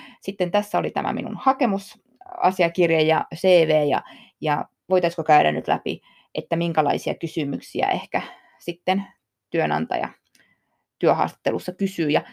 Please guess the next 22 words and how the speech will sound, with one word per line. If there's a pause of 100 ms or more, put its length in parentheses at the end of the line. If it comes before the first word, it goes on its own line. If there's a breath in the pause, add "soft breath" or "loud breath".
(120 loud breath)
se
oli
kyllä
tosi (260)
hyvä
ja
opettavainen (100)
kokemus
ja (600 loud breath)
ihan
samalla
tavalla
niin, (240)
niin
tuota,
olen
myös
ammattiliitostani (200)
saanut, (500)
saanut
tähän (380 soft breath)
työnhakuun,